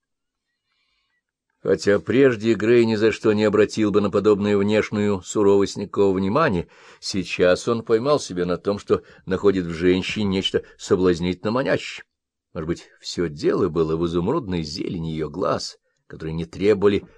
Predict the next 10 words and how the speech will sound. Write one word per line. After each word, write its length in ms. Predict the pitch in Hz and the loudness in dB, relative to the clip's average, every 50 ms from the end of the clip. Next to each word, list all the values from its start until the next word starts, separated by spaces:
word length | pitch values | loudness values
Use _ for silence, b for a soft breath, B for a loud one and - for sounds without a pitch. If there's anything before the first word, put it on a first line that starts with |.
| B B B | B B B
дополнительных 640 | B 95 90 - 95 95 95 98 - - 95 87 - | B -6 -4 -2 0 0 0 -2 -4 -4 -6 -6 -6
прикрас. 480 | - 98 90 - 90 85 - - - _ _ _ _ _ _ _ _ _ _ _ _ _ _ _ _ _ _ _ _ | -8 -10 -6 -6 -6 -6 -6 -10 -12 _ _ _ _ _ _ _ _ _ _ _ _ _ _ _ _ _ _ _ _
Впрочем, 680 | _ _ - - 190 226 233 226 - - - - 110 101 | _ _ 0 4 4 4 4 2 0 -4 -4 -2 -2 0
возможно, 580 | 95 98 95 82 90 131 190 196 160 135 131 110 | 2 0 0 0 -2 -2 -2 -2 -2 -2 -4 -4
всё 320 | - - - - 160 165 | -4 -6 -6 -2 0 0
объяснялось 640 | 151 113 104 92 - - 123 139 131 113 - - 107 | 0 -2 -4 -8 -6 -4 -2 -2 0 0 -2 -2 -2
её 180 | 110 123 120 | 0 -2 -2
движениями, 680 | 95 95 101 98 98 104 101 95 90 85 82 76 - _ _ _ _ _ _ _ _ _ _ | -2 -2 -4 -2 0 0 0 0 0 -2 -4 -6 -10 _ _ _ _ _ _ _ _ _ _
покошачьи 800 | - 98 101 - 123 120 113 - 135 135 120 - - - 101 98 | -2 -2 0 2 2 2 2 4 4 4 4 2 0 -4 -6 -4
грациозными, 880 | 92 98 104 98 - - - 139 170 180 156 135 127 135 135 131 123 | 0 0 0 0 0 0 0 2 2 2 2 0 0 0 0 0 -2